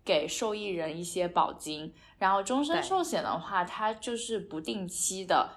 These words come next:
Speaker 1: 就整个是给被保险人提供一个终身的保障。所以说，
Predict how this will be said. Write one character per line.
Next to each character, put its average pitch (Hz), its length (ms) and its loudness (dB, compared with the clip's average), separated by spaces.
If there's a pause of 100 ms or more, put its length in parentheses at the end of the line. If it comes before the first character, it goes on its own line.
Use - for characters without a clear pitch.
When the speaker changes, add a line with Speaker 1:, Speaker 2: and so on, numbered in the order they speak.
Speaker 1:
就 202 240 -6
整 175 340 -2
个 175 140 0
是 190 400 -2
给 165 300 2
被 214 180 -2
保 160 200 6
险 165 280 -2
人 151 180 -4
提 170 200 -6
供 175 200 -4
一 175 80 -8
个 160 200 2
终 208 240 -4
身 214 200 -6
的 214 80 -2
保 - 320 4
障。 165 380 6 (240)
所 240 220 0
以 247 120 2
说， 214 600 6